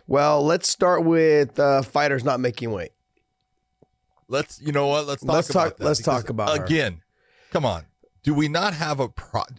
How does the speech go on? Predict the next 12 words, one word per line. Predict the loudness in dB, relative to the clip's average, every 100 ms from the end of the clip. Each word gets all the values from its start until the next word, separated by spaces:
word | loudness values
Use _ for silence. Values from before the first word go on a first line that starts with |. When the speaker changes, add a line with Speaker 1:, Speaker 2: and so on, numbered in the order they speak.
| -16
Speaker 2:
do, | -14
do | -6 -4
people | -4 -2 -2 0 0
not | 0 -2 -2 -4 -8
see | -10 -4 -2 -2 -4 -14 -20 _ _ -18
Speaker 1:
Hmm. | -16 -18 -4
Speaker 2:
the | -4
problem | -4 -6 -2 0 0 -4 -12 -20 _ _ _ _ _ _
with | -2 -2 -2
a | -6
professional | -4 -4 -2 -4 -2 -4 -4
athlete | -4 -8 -14 -20